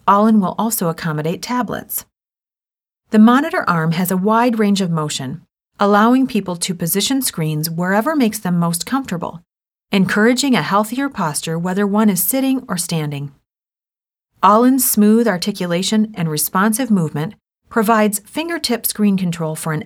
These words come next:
effortless experience. This makes it easy for people to customize and adapt their screens as work activities shift, helping them work more efficiently. Throughout the space, you'll notice our new one-on-one collection of textiles.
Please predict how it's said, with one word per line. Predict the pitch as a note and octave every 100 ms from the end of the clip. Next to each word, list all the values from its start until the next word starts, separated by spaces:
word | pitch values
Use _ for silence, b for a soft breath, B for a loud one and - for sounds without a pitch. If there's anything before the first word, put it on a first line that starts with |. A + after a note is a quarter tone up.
| G#3+
effortless | G#3+ G#3+ F3 E3+
experience. | - - F3 E3 C#3 - - - _ _ _ _ _ _ _
This | G#3+ C4+ D4+
makes | B3+ G#3+ G#3
it | - -
easy | A3+ G3+
for | F3 E3+
people | E3+ F#3 F3+
to | E3
customize | E3+ B3+ B3 C4 B3 B3 B3
and | G3 E3+
adapt | D#3+ F3 G3 -
their | B3
screens | - F3+ D#3+ D3+ D#3 -
as | E3
work | D#3+ F#3 G3
activities | G#3 G3+ G#3 F3+ F#3
shift, | F#3 - D3 C3 - - _ _ _ _
helping | - D4 D4+
them | C4 G3+
work | E3+ E3 -
more | D3+
efficiently. | E3+ E3+ A3 G#3 D#3 C3+ C#3 _ _ _ _ _ _ _ _ _ _ _ _ _ _ _
Throughout | - G#3+ G3 A3+
the | C#4+
space, | - - D#3+ E3 -
you'll | A3 A#3+
notice | G3+ E3 E3+ E3+
our | E3+ E3
new | F#3 A#3+ B3+
one-on-one | G3+ G3 G3 F3+ E3+ E3+
collection | F3 D#3 C#3+ E3+
of | D#3
textiles. | - D#3+ - D3+ C#3+ D3 D3